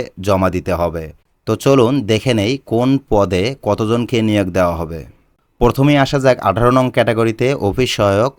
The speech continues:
এটা বিশতম গ্রেডে আট হাজার দুইশো পঞ্চাশ টাকা থেকে শুরু করে বিশ হাজার দশ টাকা পর্যন্ত বেতন।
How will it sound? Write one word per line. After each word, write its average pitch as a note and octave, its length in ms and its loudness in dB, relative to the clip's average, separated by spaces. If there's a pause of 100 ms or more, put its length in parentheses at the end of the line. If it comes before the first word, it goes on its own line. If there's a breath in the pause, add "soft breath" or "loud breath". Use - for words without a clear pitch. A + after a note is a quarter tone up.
এটা G2+ 220 -2 (120)
বিশতম G#2 520 -4
গ্রেডে A2 360 -2 (200)
আট F#2+ 220 -4
হাজার G#2+ 280 0
দুইশো G2+ 400 -4 (100)
পঞ্চাশ G#2 360 -6
টাকা A#2 200 -4
থেকে A2+ 220 -6
শুরু A2+ 220 -2
করে G2 280 -2
বিশ G2+ 300 -6
হাজার G2+ 280 2 (180)
দশ G2 240 -2
টাকা G#2 180 -4
পর্যন্ত A2 360 -4
বেতন। G#2+ 360 -2